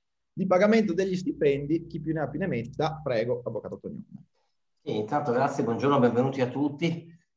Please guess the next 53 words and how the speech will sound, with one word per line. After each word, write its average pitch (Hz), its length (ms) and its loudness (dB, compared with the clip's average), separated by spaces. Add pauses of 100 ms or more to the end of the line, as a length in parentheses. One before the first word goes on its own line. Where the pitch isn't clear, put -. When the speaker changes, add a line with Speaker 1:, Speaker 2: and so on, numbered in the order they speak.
(120)
Speaker 2:
Beh, 123 280 -2
vedo 120 280 2
anche, 127 200 2
siccome 123 260 -4
poi 117 180 0
non 101 100 -2
so, 113 220 -2
il 101 120 0
random 123 480 4
che 113 140 -6
ci - 100 -8
dà 117 200 2
Zoom 117 320 2
mi 98 180 -2
mischia 113 320 -2
le, 95 300 -2
le 92 80 -10
varie, 107 540 2 (340)
le 104 140 -6
varie 117 260 2
tessere. 107 580 0
A 110 140 -10
me, 120 320 -6
a - 80 -14
fianco 143 300 2
a - 20 4
Diego 120 300 4
vedo 117 200 2
comparire, 107 720 -2
a 90 60 -14
fianco 107 180 -8
a - 20 -6
Diego 110 160 -2
Bonavina, 113 320 0
anche 110 160 -4
Alberto 117 340 -2
Flaminio, 123 480 0
che 104 100 -8
anche - 180 -8
lui 123 200 -4
tra 95 100 -8
l'altro - 320 -6 (340)
è 110 80 -4
un 107 180 2
assessore, 123 680 2
no, 120 240 -2
allo 120 180 0
sport 127 320 -2
in 107 60 -4
un 104 80 -6
comune 120 220 2
della 107 180 -2
cintura 120 560 -2